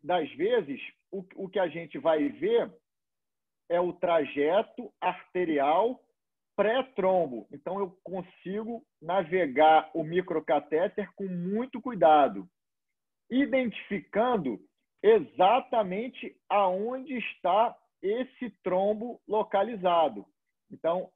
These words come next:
a angiografia sequencial, é, me permite saber exatamente aonde eu tenho que chegar com o meu, meu catéter,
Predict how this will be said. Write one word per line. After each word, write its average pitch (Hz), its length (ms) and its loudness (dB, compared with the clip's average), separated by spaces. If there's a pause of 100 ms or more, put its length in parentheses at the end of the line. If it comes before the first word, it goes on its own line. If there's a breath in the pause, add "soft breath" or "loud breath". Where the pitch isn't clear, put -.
a 170 120 2
angiografia 170 1200 -2
sequencial, 165 920 -2 (380)
é, 139 800 2
me 185 200 -6
permite 180 560 -4
saber 170 420 -2
exatamente 180 920 -2 (480)
aonde 175 540 2
eu 214 120 0
tenho 196 280 -8
que - 100 -16
chegar 160 420 -2
com - 140 -16
o 156 60 -14
meu, 151 320 -4
meu 143 300 -8
catéter, 143 720 -4